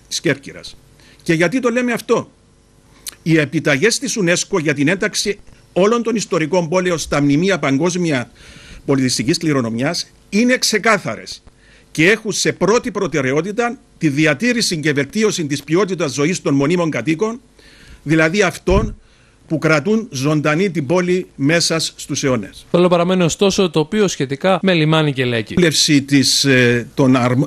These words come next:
Speaker 1: των αρμόδιων του Δήμου με την, με τον ΟΛΚΕ και το Υπουργείο Πολιτισμού και της Δημάρχου είναι σε εξέλιξη. Γι' αυτό δεν είχαμε καμία ενημέρωση.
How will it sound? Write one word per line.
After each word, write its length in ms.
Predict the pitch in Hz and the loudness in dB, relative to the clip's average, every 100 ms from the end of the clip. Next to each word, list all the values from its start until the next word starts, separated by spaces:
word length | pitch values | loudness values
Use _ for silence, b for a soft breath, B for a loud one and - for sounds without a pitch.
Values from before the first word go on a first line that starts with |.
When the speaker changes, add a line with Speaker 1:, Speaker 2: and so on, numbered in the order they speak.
| - | 0
Speaker 1:
των 180 | 143 | 2
αρμόδιων 800 | 127 123 147 147 160 156 123 110 | 2 4 4 4 4 4 2 -2
του 120 | - 127 | -2 2
Δήμου 340 | 143 147 127 | 4 4 4
με 260 | 120 127 127 | 4 4 2
την, 500 | - 131 127 123 120 | 2 2 4 4 4
με 120 | 123 | 2
τον 180 | 117 131 | 4 4
ΟΛΚΕ 340 | 156 147 139 | 2 0 -2
και 240 | 120 139 117 | 0 0 0
το 320 | - 127 123 | 2 2 2
Υπουργείο 340 | 120 123 139 | 2 2 2
Πολιτισμού 500 | 127 120 117 131 139 | 2 0 2 2 2
και 140 | 127 160 | 0 0
της 160 | 131 | 0
Δημάρχου 520 | 120 110 135 - 208 214 B B | 0 0 0 0 -2 -2 B B
είναι 160 | 160 175 | 0 2
σε 120 | - | 2
εξέλιξη. 500 | - 147 120 - 110 | 2 0 0 -4 -4
Γι' 120 | 120 | -2
αυτό 400 | 131 - 175 185 B B B | -2 0 0 0 B B B
δεν 280 | 127 147 160 | -2 2 2
είχαμε 300 | 165 156 151 | 0 0 0
καμία 360 | 131 127 139 139 | 2 4 4 4
ενημέρωση. 540 | 127 113 107 98 - | 2 0 -2 -4 -8